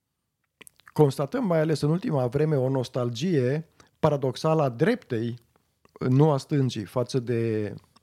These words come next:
uh, societatea industrială ceaușistă,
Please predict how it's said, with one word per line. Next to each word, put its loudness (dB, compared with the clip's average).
uh, 0
societatea 0
industrială 2
ceaușistă, -6